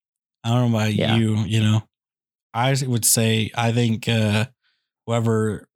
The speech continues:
Speaker 1: was involved in the editing of that, they probably deserve some kind of raise,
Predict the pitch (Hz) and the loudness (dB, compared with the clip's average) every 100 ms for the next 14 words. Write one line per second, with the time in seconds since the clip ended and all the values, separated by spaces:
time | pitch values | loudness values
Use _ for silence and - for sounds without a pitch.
0 | _ 113 117 107 107 113 113 110 107 107 | _ -2 -2 0 -2 -2 0 0 0 0
1 | 113 110 110 110 113 110 110 - 147 143 | 0 0 0 0 0 0 -2 -2 -2 0
2 | 113 107 110 101 110 107 104 71 92 107 | 0 0 0 0 0 0 -2 -4 -4 -2
3 | 110 113 110 - - | 0 0 2 2 0